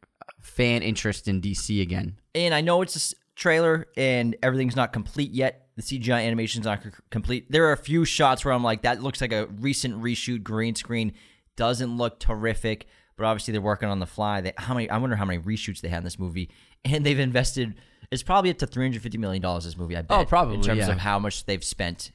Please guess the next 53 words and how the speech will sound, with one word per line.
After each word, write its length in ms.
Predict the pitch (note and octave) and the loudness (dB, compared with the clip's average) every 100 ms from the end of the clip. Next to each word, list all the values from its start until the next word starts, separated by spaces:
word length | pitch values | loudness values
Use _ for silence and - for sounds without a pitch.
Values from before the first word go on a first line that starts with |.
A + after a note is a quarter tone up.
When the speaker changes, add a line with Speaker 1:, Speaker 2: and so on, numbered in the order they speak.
| _ | _
Speaker 1:
Mm-hmm. 300 | A2+ F#2+ D#2+ | 0 0 0
Speaker 2:
And 380 | G2 F#2 F2+ F2 | -2 -2 -2 -2
they 120 | G2 | -4
need 240 | G2 G#2+ | -2 -4
this 120 | F2 G2+ | -4 -6
movie 160 | F2 | -6
to 60 | E2+ | -4
make 140 | E2+ F2 | -6 -6
a 20 | |
billion 260 | F2+ E2+ E2+ | -6 -4 -4
dollars. 280 | E2 D#2+ | -4 -4
They 80 | F2 | -6
really 320 | E2+ F2+ F#2+ | -6 -4 -4
do. 300 | E2 F2+ E2+ - - - - | -4 -4 -6 -8 -18 -20 0
But 340 | C3 C#3 - - | 2 2 -6 -4
that's 220 | B2+ B2 | 0 2
obviously 300 | B2 A2 A#2 | 2 2 -2
the 40 | |
big 260 | G#2 A2 G2+ - _ - | 0 0 0 -10 _ -6
juicy 280 | C#3 C3 A2+ | -4 -2 -2
trailer. 420 | A#2+ A2 A2 A#2+ - | 0 2 0 -4 -2
Then 180 | D3+ D3+ | 0 2
next 220 | F3 - | 2 2
Speaker 1:
Juicy. 380 | D#3 - - C#3 | 2 2 2 2
Speaker 2:
up, 40 | |
we 100 | C3 | 2
have 380 | A#2+ A#2+ A#2 A2+ | 2 2 2 2
Guardians 260 | D#3+ E3 C#3 | 4 4 4
of 20 | |
the 60 | |
Galaxy 420 | D3+ D#3 D#3 - D#3 | 4 4 4 2 4
Volume 320 | D3+ D#3 E3 | 4 4 2
three, 260 | D#3+ A#3 | 0 2
which 160 | F3+ E3+ | 2 2
looks 260 | F3+ C#4 - | 2 2 4
absolutely 520 | G3+ A3 - G#3+ G#3+ | 4 4 2 0 0
terrific. 540 | - F#3 G3 G#3 G3+ - - - C#3 | 0 2 2 2 0 -4 -20 -16 0
It 80 | |
looks 180 | D3+ E3 | 2 4
like 160 | E3+ D#3 | 2 0
it's 80 | C#3+ | 0
hitting 160 | D3 | 0
all 140 | C3 C3+ | 2 2
the 100 | C3 | 0
beats. 440 | G#2+ C3 C#3 - - - - | -2 -2 0 -4 -8 -12 -2
It 40 | |
looks 200 | D3 C#3+ | -2 0
like 100 | C3 | -2
the 60 | B2 | 2
most 240 | B2+ - | 0 0
emotional 580 | G#2 A#2 F#3+ - C3 A2+ | 0 2 0 0 0 0
as 160 | G2+ | 0
well. 400 | G2 G2+ F#2 F#2 | -2 0 2 0